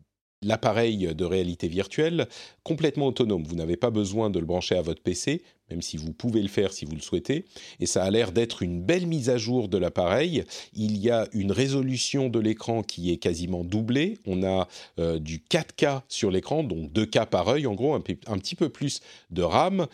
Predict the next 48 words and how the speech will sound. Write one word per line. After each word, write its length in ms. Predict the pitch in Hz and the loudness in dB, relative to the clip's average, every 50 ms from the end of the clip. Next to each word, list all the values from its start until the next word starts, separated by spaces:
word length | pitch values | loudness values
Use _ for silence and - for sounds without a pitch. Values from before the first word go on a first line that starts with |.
| - - - _ _ _ _ _ _ _ _ _ _ - | -8 -20 -20 _ _ _ _ _ _ _ _ _ _ 0
euh, 220 | 117 107 104 101 92 | 2 2 2 2 2
de 160 | 90 107 139 | 2 2 2
la, 360 | 135 131 131 120 101 98 95 | 4 4 4 4 2 2 0
de 140 | 92 98 117 | 2 2 2
l'audio 380 | 120 117 110 104 92 95 110 101 | 2 2 2 0 2 0 0 0
trois 260 | - - - 101 98 | 0 2 2 2 2
D, 260 | 98 131 170 202 214 | 2 2 0 0 0
et 60 | - 127 | -2 -2
puis 140 | - 127 | -2 -2
surtout, 320 | 117 - 120 - - - 190 | -2 -2 -2 -2 -2 -2 -2
il 180 | 180 131 101 | 0 0 0
est 60 | 110 107 | 0 -2
plus 240 | - - - 160 | -2 -4 -6 -4
petit 360 | 151 - 131 123 - - 185 190 | -2 -2 -2 -2 -2 0 0 0
et 80 | 131 | 0
plus 200 | - - - 160 | 0 -2 -2 0
léger, 500 | 147 135 139 135 120 98 104 107 92 - - _ _ _ _ - | 2 2 2 2 2 2 2 0 0 -2 -6 _ _ _ _ -2
l'appareil. 500 | 98 95 90 - 95 85 85 80 69 - - - - - - | 0 2 2 2 4 4 2 2 0 -2 -8 -12 -10 -4 0
Le, 160 | 104 110 113 - | 2 2 2 2
le 160 | 127 123 127 | 2 2 2
poids 440 | 123 - - - 170 196 220 226 214 - | 0 0 0 0 2 2 2 0 0 0
était 260 | 156 - - 143 - - | -2 -2 0 -2 -2 -2
un 180 | - 214 262 269 | 0 -2 -2 -2
petit 180 | - - - | -2 -4 -6
peu 160 | 165 - 165 143 | -4 0 0 2
gênant, 380 | 113 110 98 92 117 147 202 - - - - - - | 2 2 2 2 0 -2 -4 -8 -14 -20 -20 -6 -2
donc, 240 | - 117 110 - - | 0 0 2 2 2
euh, 120 | 131 120 117 | 2 2 2
c'est 200 | - - 143 120 | 0 0 0 0
pas 380 | - - 220 220 220 208 - - | 0 0 0 0 0 -2 -2 0
à 80 | - | 0
un 200 | 135 127 127 131 | 2 2 2 0
point 460 | 123 - - 151 147 147 147 143 120 - | -2 -2 -4 -2 0 2 2 0 0 -2
où 400 | - 135 139 143 139 127 117 107 | -2 -4 -2 -2 0 0 -2 -2
ça 200 | 95 - - 101 | -2 0 0 0
vaut 180 | 95 90 120 120 | 2 2 2 2
la 120 | 113 113 | 2 2
peine 460 | 113 - 127 127 120 113 104 95 80 - | 0 2 0 2 2 0 0 -2 -4 -6
de 720 | - 92 87 104 107 104 104 98 95 92 92 87 87 85 87 | -6 -4 0 0 2 2 2 2 2 2 2 0 0 -2 -2
le 160 | 85 87 92 | -2 -2 -2
racheter 600 | 87 95 117 120 - - - - 135 117 113 - - - - - - | 0 0 0 0 0 -2 -2 0 0 0 0 -2 -8 -16 -20 -12 -8
si 240 | - - - 113 104 | -4 -2 0 2 2
on 120 | 98 98 | 2 2
a 120 | 98 95 | 2 2
déjà 500 | 95 104 110 107 95 117 113 110 107 98 - | 2 2 2 2 2 2 2 2 0 0 -2
le 120 | 98 95 | -2 0
modèle 300 | 87 90 85 92 87 87 | 0 0 0 0 -2 -2
précédent, 500 | - - 92 - - 104 98 135 180 214 | -2 -2 -4 -2 -2 -2 -2 -4 -4 -6